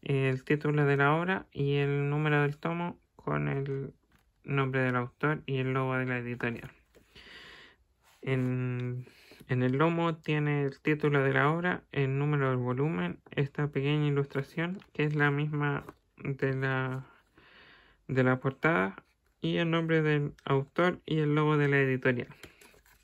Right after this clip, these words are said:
En la parte posterior tiene esta pequeña sinapsis, ahí pueden pararlo para leerla. Eh, tiene el título de la obra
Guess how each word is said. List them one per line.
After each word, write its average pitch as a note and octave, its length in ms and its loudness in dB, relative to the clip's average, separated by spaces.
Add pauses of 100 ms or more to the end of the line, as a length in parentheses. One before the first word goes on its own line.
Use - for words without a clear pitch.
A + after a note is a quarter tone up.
(460)
En B2+ 180 0
la C3 140 2
parte C#3 300 0
posterior C3+ 480 -4
tiene D3+ 400 -2
esta D3 280 -6
pequeña C#3 520 -4 (400)
sinapsis, - 1000 -4 (960)
ahí B2 580 -8 (280)
pueden A#2+ 380 -6
pararlo C3+ 640 -4
para B2 260 -4
leerla. D3 420 -4 (1800)
Eh, A#2 480 -4
tiene C3+ 300 4
el B2+ 120 -4
título B2+ 440 0
de A#2+ 100 0
la A#2+ 180 0
obra E3 300 0